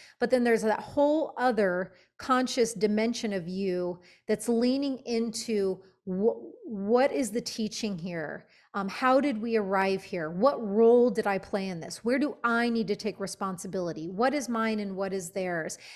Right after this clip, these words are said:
How can I return to love? That's when all of these s-, of service for yourself and of service hu-, for humanity in the world questions begin to arise.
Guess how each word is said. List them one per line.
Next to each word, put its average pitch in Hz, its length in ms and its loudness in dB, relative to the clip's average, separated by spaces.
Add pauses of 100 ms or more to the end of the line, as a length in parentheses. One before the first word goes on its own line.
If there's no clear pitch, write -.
(120)
How 269 200 2
can 277 160 -4
I 262 80 2
return 233 480 -2
to 226 120 -4
love? 185 400 -2
That's 262 280 0
when 262 240 -2
all 247 260 2
of 190 240 -6
these 226 600 -2 (420)
s-, - 160 -14 (120)
of 247 200 6
service 233 800 2
for 226 140 -2
yourself 214 540 0
and 202 100 -2
of 175 100 -6
service 226 520 -2
hu-, - 120 -14
for 208 160 -2
humanity 208 540 -4
in 190 100 -6
the 185 80 -6
world 196 340 -2
questions 208 600 -4
begin 185 520 -4
to 180 200 -10
arise. - 640 -8